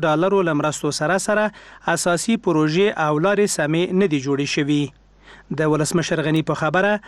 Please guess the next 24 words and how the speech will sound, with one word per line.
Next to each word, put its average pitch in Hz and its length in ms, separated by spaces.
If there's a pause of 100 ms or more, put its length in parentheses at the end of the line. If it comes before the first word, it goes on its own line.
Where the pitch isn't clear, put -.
(260)
فاسدو 214 480 (140)
او 170 40 (120)
هغو 196 260
کسانو 202 460
چې 214 580
د 185 220
ملي 208 240
ګټو 214 280
پر 165 220
ځای 208 240
شخصي 165 380
ګټې 208 280
ورته 190 300
لومړیتوب 151 500
درلود 170 480 (380)
او 165 60 (100)
عدالت 190 340
یې 214 140
تر 175 160
پښو - 220
لاندې 156 280
کړی 151 300
و، - 20 (540)
د 185 40